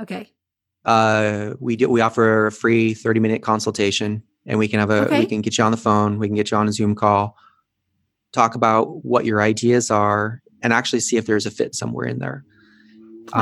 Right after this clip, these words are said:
Speaker 1: love
Speaker 2: Um,
Speaker 1: that. That's perfect.
Speaker 2: 'cause we wanna work with people who it's a good fit for both of us, 'cause we wanna get, give people good R O I, and it's just,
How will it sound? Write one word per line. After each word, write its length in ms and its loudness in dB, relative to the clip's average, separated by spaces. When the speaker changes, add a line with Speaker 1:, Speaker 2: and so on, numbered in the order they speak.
Speaker 1:
love 100 4
Speaker 2:
Um, 160 2
Speaker 1:
that. 60 -16
That's 220 -8
perfect. 520 -18
Speaker 2:
'cause 120 2
we 80 8
wanna 220 6
work 180 0
with 100 -4
people 300 -2
who 300 0
it's 160 -6
a 40 -12
good 140 -6
fit 220 -6
for 200 0
both 220 4
of 120 -4
us, 160 -8
'cause 160 -6
we 100 4
wanna 220 2
get, 320 -2
give 240 2
people 300 -2
good 180 -2
R 200 2
O 80 0
I, 460 0
and 300 -8
it's 100 -12
just, 220 -12